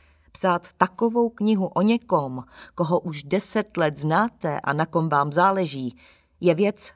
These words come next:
docela jiná. A přece se právě to přihodilo. Smlouvu na napsání této knihy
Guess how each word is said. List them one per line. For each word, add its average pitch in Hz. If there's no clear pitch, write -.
docela 185
jiná. 165
A -
přece 285
se 240
právě 185
to 190
přihodilo. 139
Smlouvu 175
na 185
napsání 165
této 151
knihy 160